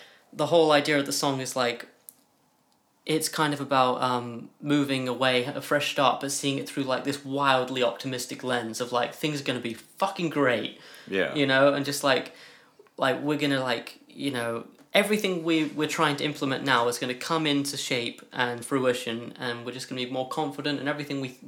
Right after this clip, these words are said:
Speaker 1: believe about ourselves is gonna come true. Um, so, yeah, just flipping things on their head and, like, doing, like, fast rather than slow and, you know, fast lyrics and the opposites was, um, was a nice change.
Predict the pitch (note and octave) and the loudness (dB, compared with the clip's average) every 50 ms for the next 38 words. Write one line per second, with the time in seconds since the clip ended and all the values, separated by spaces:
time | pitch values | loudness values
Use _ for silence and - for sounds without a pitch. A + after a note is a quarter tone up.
0 | - - C#3 D3 E3+ E3+ C#3+ A#2+ A#2 A2 - - - C3 B2 B2 B2 B2+ C#3+ C#3 | -10 -4 -2 -2 -2 -2 -2 -4 -4 -4 -2 -2 -2 -2 -2 -2 -4 -4 -4 -6
1 | C3+ C#3 - C3+ C3 C3 - - F#3+ D3+ - - C3+ - - - - - - - | -6 -6 -8 -10 -10 -8 -4 -2 0 0 0 -2 -6 -12 -18 -20 -20 -20 -20 -20
2 | - - - - - - - - - C3 B2+ B2 A#2+ A#2 A#2 A#2 A2+ A2+ A2+ A2 | -20 -20 -20 -20 -20 -20 -18 -8 -2 0 2 2 2 0 -2 -4 -6 -8 -10 -12
3 | - - - _ _ _ - - - C3+ B2+ B2 B2 A#2+ - F3+ F#3 C#3 - E3+ | -16 -20 -20 _ _ _ -8 -6 -4 -2 0 0 0 0 2 4 4 4 4 2
4 | E3+ - - - - A#3 A3+ - A3 - - G3 F3+ F3 F#3+ E3+ E3 E3 D#3 F#3+ | -4 -4 -4 -4 -2 -2 -2 -2 -4 -2 -2 -2 -2 -2 -2 0 0 0 0 -2
5 | F3 D#3 C#3+ C3 B2+ - - - C3+ C3 B2+ B2 A#2+ - - - F3 D#3 D#3 D3 | -2 -2 0 -2 -2 -2 -2 -4 -6 -4 -4 -4 -4 -4 -2 2 2 2 2 2
6 | - D3 C#3+ C#3 C#3 C3+ C3 C3+ - - C#3 C#3 C3+ C3+ C3 C3 B2 B2 B2 A#2+ | 2 2 2 2 2 -2 -4 -4 -2 2 4 4 6 4 4 2 -2 -4 -8 -10
7 | B2 - C#3 C3 B2 A#2+ - - C#3+ C#3 C3+ - C#3 C3+ C3 B2+ B2 B2 - B2 | -10 -8 -6 -6 -6 -6 -4 -4 -4 -4 -4 -4 -2 0 0 0 -2 -2 -6 -10
8 | A#2 A#2 A#2+ B2 B2+ C3 - - - - A#2+ - - - - - - - - - | -10 -8 -8 -8 -8 -8 -8 -12 -10 -10 -10 -10 -10 -14 -16 -16 -20 -20 -20 -20
9 | - - - - - _ - C3+ B2+ B2 A#2+ A#2+ - B2+ A#2+ A#2+ A#2 A#2 A#2 A#2 | -20 -20 -20 -20 -20 _ -8 -4 -2 -2 -2 -2 -2 -2 -2 -2 -4 -6 -10 -14
10 | A2+ - - - C#3 C3 B2 B2+ B2+ B2+ B2+ A#2+ A2+ - - - - - C3+ A#2+ | -16 -18 -20 -18 -16 -14 -12 -10 -10 -10 -10 -10 -10 -10 -12 -12 -10 -10 -8 -8
11 | A2 - - - - - - | -8 -8 -12 -14 -16 -18 -18